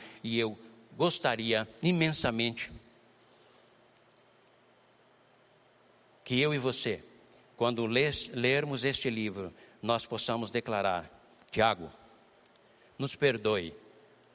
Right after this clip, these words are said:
pelo fato de três séculos não termos dado ou termos dado muito pouco valor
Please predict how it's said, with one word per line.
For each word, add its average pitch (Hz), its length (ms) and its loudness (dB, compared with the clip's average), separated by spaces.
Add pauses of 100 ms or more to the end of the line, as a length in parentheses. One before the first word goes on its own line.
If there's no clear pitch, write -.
(260)
pelo 117 200 0
fato 117 360 0
de 104 120 -4
três 135 500 0
séculos 110 640 -2 (720)
não 120 140 2
termos 113 360 0
dado 101 400 0
ou 113 220 0
termos 110 460 0
dado 110 300 2
muito 156 400 -2
pouco - 380 -2
valor 104 460 2